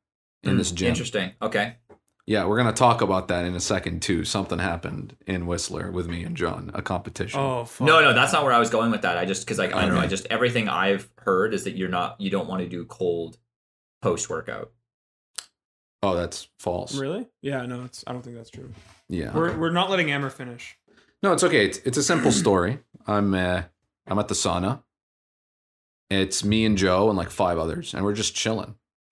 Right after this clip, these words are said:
Speaker 1: And then we hear this guy coming in to the, the sauna area, and he's, like, wearing shoes. And the lifeguard comes in, and he's like, "Excuse me, sir, can you take off your shoes?"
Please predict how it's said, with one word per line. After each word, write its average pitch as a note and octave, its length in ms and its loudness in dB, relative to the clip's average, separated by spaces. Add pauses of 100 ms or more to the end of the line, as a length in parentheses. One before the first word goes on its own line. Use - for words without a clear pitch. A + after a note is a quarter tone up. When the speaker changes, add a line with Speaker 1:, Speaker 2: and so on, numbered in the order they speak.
(160)
Speaker 1:
And G#2 100 -2
then A#2 80 0
we A2 100 0
hear B2 260 4
this G2+ 200 0
guy F#2 640 -4 (400)
coming G2+ 360 2
in F2+ 360 -2
to F#2 320 -2
the, E2+ 420 -4
the G2 100 -10
sauna F#2 380 -2
area, - 360 -6 (100)
and - 80 -14
he's, F#2 140 0
like, F2 160 -4
wearing F#2+ 280 2
shoes. - 560 -2 (440)
And F#2 80 -2
the F2 40 0
lifeguard G#2+ 580 4
comes F2 280 0
in, D#2+ 360 -6
and F#2+ 120 -4
he's F2+ 160 0
like, F2 220 -2
"Excuse - 340 0
me, F2+ 80 0
sir, F2 160 0
can G2 160 -2
you F2+ 100 -2
take F#2 300 -2
off E2+ 280 -2
your - 100 -6
shoes?" - 480 -6